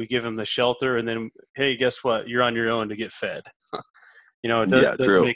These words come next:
Speaker 1: much sense. So to me, that <clears throat> it's a, a simple, basic, easy thing to hit. And I think the other thing, you know, and again, everyone's like, "Well, you're not gonna be able to afford an indoor." You don't need an indoor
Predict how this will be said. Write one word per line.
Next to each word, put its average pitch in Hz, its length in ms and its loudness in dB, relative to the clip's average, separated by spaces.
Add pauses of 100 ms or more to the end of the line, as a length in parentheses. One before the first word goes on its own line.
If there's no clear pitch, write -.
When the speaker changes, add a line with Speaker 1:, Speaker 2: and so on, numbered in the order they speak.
Speaker 1:
much - 120 -14
sense. 123 340 0
So 120 100 0
to 110 80 -4
me, 120 360 0
that 120 200 -2 (300)
<clears throat> - 320 -20
it's 135 400 -4
a, 117 200 0
a 113 40 -2
simple, 131 420 -2
basic, 120 400 -2
easy 120 280 -4
thing 113 260 -6
to 104 100 -4
hit. 113 240 0 (540)
And 131 100 0
I 151 60 2
think 156 240 -4
the 131 100 -2
other 143 140 2
thing, 135 220 -4
you 135 60 -4
know, 127 120 -2
and 123 80 -4
again, 120 300 -6
everyone's 117 400 -6
like, 110 160 -8
"Well, 147 180 0
you're 143 100 0
not 135 160 0
gonna 120 140 -4
be 113 100 -2
able 113 100 2
to 110 100 0
afford 113 500 -2
an 113 160 -4
indoor." 104 400 -4
You 127 100 -2
don't 175 200 4
need 160 180 2
an 123 220 0
indoor 113 580 -2